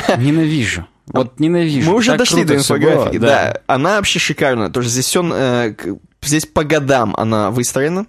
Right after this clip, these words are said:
Speaker 1: упорядочена, но можно посмотреть внизу, э, собственно, высоту. Небоскребы, те самые сталинки,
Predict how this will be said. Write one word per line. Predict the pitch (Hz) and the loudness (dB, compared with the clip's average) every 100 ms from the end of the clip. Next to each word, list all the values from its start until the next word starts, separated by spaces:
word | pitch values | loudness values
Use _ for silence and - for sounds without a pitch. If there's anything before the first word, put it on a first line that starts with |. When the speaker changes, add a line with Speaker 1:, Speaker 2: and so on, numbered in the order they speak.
| - | -6
Speaker 1:
упорядочена, | 160 127 120 139 - 175 | -2 0 0 0 -2 0
но | 165 | 0
можно | 190 226 208 | 2 0 0
посмотреть | - 170 180 | -2 -2 -2
внизу, | 147 131 135 185 - | -2 -2 0 0 2
э, | 117 110 110 | 2 2 0
собственно, | - 123 - 127 | -2 -4 -4 -4
высоту. | 120 127 - 143 123 - _ _ _ _ _ _ _ _ - - | -2 -2 -2 -2 -4 -6 _ _ _ _ _ _ _ _ -16 -4
Небоскребы, | 151 120 - 165 208 175 | 0 0 0 0 0 0
те | - | -2
самые | - 117 120 | -4 -4 -4
сталинки, | 151 - 180 151 | -4 -2 -2 -4